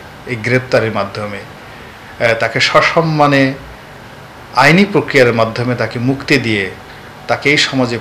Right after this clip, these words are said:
পুনর্বাসিত করার মাধ্যমেই কিন্তু আমাদের সভ্যতা, আমাদের ভব্যতা, আমাদের কৃতজ্ঞতা, আমাদের ধর্মবোধ, আমাদের নীতি নৈতিকতা প্রমাণ পাওয়া যাবে এবং প্রমাণ মিলবে।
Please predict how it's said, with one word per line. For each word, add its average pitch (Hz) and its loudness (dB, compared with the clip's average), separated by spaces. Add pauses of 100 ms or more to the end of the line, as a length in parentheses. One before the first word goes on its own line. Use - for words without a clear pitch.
পুনর্বাসিত 135 -2
করার 120 0
মাধ্যমেই 123 -4
কিন্তু 110 -8 (760)
আমাদের 113 -2
সভ্যতা, 135 -2
আমাদের 117 -2 (100)
ভব্যতা, 123 -4
আমাদের 117 -2
কৃতজ্ঞতা, 156 0
আমাদের 123 0
ধর্মবোধ, 127 -2
আমাদের 113 -2
নীতি 120 -8
নৈতিকতা 110 -6 (1200)
প্রমাণ 123 2
পাওয়া 92 -6
যাবে 98 -10
এবং 113 -6
প্রমাণ 98 -6 (100)
মিলবে। 87 -16